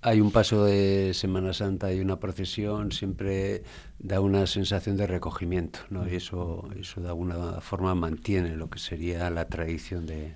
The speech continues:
Speaker 1: del sentido de la Semana Santa y la, el Vía Crucis de Jesucristo.
Speaker 2: Eso es, las catorce procesiones en la Semana Santa bilbaína y un Vía Crucis, además de otros acontecimientos donde muchas veces,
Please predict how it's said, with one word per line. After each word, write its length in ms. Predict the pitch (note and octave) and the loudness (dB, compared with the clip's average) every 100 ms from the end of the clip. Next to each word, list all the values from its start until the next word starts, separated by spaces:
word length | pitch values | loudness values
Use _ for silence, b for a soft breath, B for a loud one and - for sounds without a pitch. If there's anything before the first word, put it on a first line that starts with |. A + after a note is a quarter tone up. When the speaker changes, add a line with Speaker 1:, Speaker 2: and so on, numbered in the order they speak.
| - | -10
Speaker 1:
del 220 | F#2+ D#2 | -6 -4
sentido 420 | - E2+ - G2 | -2 -2 2 2
de 60 | E2+ | 2
la 100 | D#2+ | 0
Semana 380 | - E2 F2 E2 | -2 0 0 0
Santa 420 | - F2+ - F#2+ | 0 -2 0 0
y 160 | F2 D#2+ | 0 -2
la, 160 | D#2+ | -4
el 80 | E2 | -4
Vía 180 | F2+ E2+ | 0 0
Crucis 360 | - E2 - D2+ | -2 -6 -6 -4
de 80 | D#2 | -4
Jesucristo. 600 | D2+ D#2 D2 E2+ - F#2 | -6 -8 -10 -10 -10 -12
Speaker 2:
Eso 300 | F#2 G#2 G#2 | -10 -8 -6
es, 60 | G#2 | -4
las 140 | F#2+ | -4
catorce 400 | - A2 A#2+ A#2+ | -2 0 2 2
procesiones 560 | A2+ A2 A2 B2 A2+ - | 2 2 0 0 0 0
en 260 | A2 G#2+ G#2+ | 2 2 0
la 160 | G#2 | -4
Semana 240 | G2+ A#2 A#2 | 0 0 2
Santa 240 | B2+ A#2 | 2 4
bilbaína 760 | A2+ A2 A2 A2 A#2 B2 A#2+ - B B B B2 | 6 6 4 4 4 4 4 0 B B B 2
y 160 | G#2+ | 4
un 200 | A2+ A2+ | 6 6
Vía 260 | A2 A2 A2 | 6 4 4
Crucis, 640 | B2 A#2 - B2+ B2+ - B B B B | 4 2 4 6 6 2 B B B B
además 420 | A#2 A2+ A#2 A#2 | 4 6 6 6
de 140 | A#2 A2+ | 6 6
otros 320 | A2+ A#2 - | 6 2 2
acontecimientos 680 | A2 A2+ G#2+ A#2 A#2+ C3 B2 | 0 0 2 4 4 4 2
donde 200 | A#2+ A2+ | 2 2
muchas 340 | C3 C#3 A2+ | 2 0 0
veces, 480 | B2+ A#2+ C3 C3 | 0 2 2 0